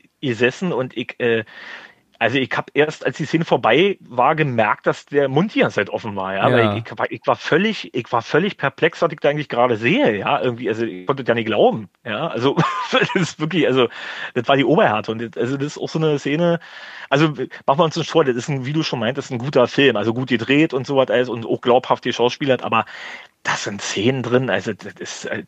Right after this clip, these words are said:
Speaker 1: ist unfassbar für mich, dass es so, dass, äh, sowas wirklich in so einer Produktion so stattfindet, ja, also, äh, oder auch gezeigt wird.
Speaker 2: Ja, das
Speaker 1: Die
Speaker 2: ist
Speaker 1: halten
Speaker 2: wahr.
Speaker 1: ja wirklich drauf.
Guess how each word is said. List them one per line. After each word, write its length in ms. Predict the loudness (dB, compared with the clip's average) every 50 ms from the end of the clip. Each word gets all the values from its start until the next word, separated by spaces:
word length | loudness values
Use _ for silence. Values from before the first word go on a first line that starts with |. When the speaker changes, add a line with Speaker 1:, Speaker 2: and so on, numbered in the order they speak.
| -10
Speaker 1:
ist 160 | -10 -8 -6
unfassbar 560 | -6 -6 -6 -4 -2 -2 -2 0 4 2 2 4
für 140 | 4 2
mich, 220 | 0 0 -2 -2 -2
dass 140 | -2 -2 -2
es 100 | -4 -8
so, 320 | -6 -6 -6 -4 -4 -6 -8 -10 -12 -14 -10
dass, 320 | -10 -10 -8 -8 -12 -12 -6
äh, 200 | -6 -4 -4 -4
sowas 320 | -2 0 2 2 2 2 0
wirklich 400 | -4 -4 -4 -8 -8 -8 -14 _ -20 -20 -20 -20 -14 -4 0
in 300 | 0 2 2 0 -2 -4 -6 0
so 140 | 2 4 6
einer 140 | 6 4 4
Produktion 800 | 4 2 2 2 2 0 -4 -2 0 0 2 0 -2 -4 -6 -10 -12 -18 -20 -20 _ _ _
so 260 | -10 -4 -2 -2 0
stattfindet, 680 | 0 0 0 0 0 0 -4 -6 -4 -4 -4 -4 -2 -2
ja, 300 | -2 0 0 -2 -4 -4 _
also, 240 | -6 -4 2 2 4
äh, 400 | 4 4 2 0 2 2 0 0
oder 320 | 2 2 2 4 4 2
auch 240 | 4 2 0 0 -2
gezeigt 440 | -6 -8 -4 -2 -2 -2 -2 _ -8
wird. 220 | -8 -8 -6 -2
Speaker 2:
Ja, 160 | 0 0 2 2
das 140 | 2 0
Speaker 1:
Die 80 | 0 2
Speaker 2:
ist 60 | 2
Speaker 1:
halten 100 | 4 4
Speaker 2:
wahr. 100 | 4 4
Speaker 1:
ja 60 | 2
wirklich 240 | 0 -2 -4 -4 -4
drauf. 260 | 2 4 4 4 2